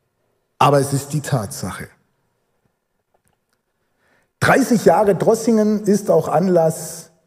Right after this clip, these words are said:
zum Danke sagen. Die Gemeinde hat mit einer kleinen Gruppe begonnen.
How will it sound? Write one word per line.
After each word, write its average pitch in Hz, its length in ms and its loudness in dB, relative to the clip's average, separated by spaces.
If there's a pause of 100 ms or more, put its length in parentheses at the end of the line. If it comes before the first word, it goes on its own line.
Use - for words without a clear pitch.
(220)
zum 143 220 2
Danke 135 320 2
sagen. 85 480 -8 (1700)
Die - 20 2
Gemeinde 202 400 4
hat 196 140 0
mit 202 100 4
einer 185 220 4
kleinen 196 460 2
Gruppe 202 520 2 (540)
begonnen. 196 720 2